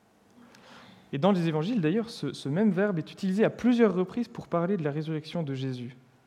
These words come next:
On a de bonnes raisons de penser que dans ce passage,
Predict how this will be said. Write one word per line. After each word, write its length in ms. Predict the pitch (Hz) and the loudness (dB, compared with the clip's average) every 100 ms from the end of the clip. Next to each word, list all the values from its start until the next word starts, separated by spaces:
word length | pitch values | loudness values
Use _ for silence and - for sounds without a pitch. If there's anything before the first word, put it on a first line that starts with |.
| - - - - - - - _ - | -20 -20 -20 -20 -20 -20 -20 _ 0
On 120 | 170 | 4
a 40 | |
de 80 | 202 | 6
bonnes 200 | 180 277 | 6 6
raisons 260 | 240 220 233 | 6 6 4
de 60 | |
penser 580 | 226 196 - 247 240 160 - - _ _ | 2 -2 -2 -2 -2 -2 -12 -20 _ _
que 220 | - 175 - | -2 -2 -4
dans 180 | 143 175 | -6 -4
ce 300 | 175 - - | -4 -8 -8
passage, 640 | 143 135 160 - 247 202 | -6 0 -2 2 0 2